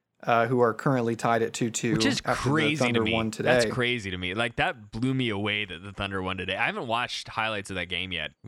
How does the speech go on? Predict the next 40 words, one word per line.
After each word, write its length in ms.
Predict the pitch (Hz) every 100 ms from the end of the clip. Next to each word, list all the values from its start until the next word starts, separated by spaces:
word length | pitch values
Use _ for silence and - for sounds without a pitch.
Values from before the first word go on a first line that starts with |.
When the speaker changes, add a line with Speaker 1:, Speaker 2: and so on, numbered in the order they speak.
| - _ -
Speaker 2:
Did 60 |
you 80 | 101
guys? 480 | 101 113 113 107 - _ _ -
Speaker 1:
Look, 280 | 180 143 - -
I 160 | 139 208
just 220 | 320 -
wanna 220 | 254 185
say 420 | 143 156 139 - 113
Speaker 2:
Yeah. 60 | 143 - _ _ _ _ _
Speaker 1:
that 180 | 139 139
I 160 | 147 214
said 640 | - - 165 135 113 135
before 580 | 127 120 - 143 160 156
any 220 | 135 175
playoff 380 | - 170 143 143
game 180 | 147 127
was 120 | 117
played 460 | - 127 110 98 - _ _ _ _ _ _
that 100 | 147
I 160 | 131 127
did 140 | 127
not 240 | 127 139 143
think 160 | 151
it 40 | 135
was 140 | 127
a 60 | 120
guarantee 480 | 127 131 127 127 123
that 100 | 123
the 80 |
Lakers 380 | 117 120 120 117
would 120 | 117 -
play 440 | 127 113 110 104 - _ -
the 60 |
Rockets 380 | 120 127 127 131 131
Speaker 2:
You 60 | 127
Speaker 1:
or 100 | 117
the 60 |
Speaker 2:
did 120 | 90
indeed. 180 | 95 95
Speaker 1:
Celtics. 320 | - - -